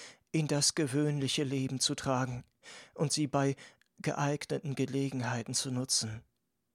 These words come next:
so dass ihre Lehren informieren, ihre Warnungen belehren,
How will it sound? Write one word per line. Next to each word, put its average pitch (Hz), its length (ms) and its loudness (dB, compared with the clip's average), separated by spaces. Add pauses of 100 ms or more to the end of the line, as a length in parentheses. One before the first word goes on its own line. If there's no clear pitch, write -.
(560)
so - 160 0
dass 123 260 2
ihre 117 220 -2
Lehren 127 580 0
informieren, 131 760 -2 (800)
ihre 160 300 2
Warnungen 127 640 2
belehren, 127 600 0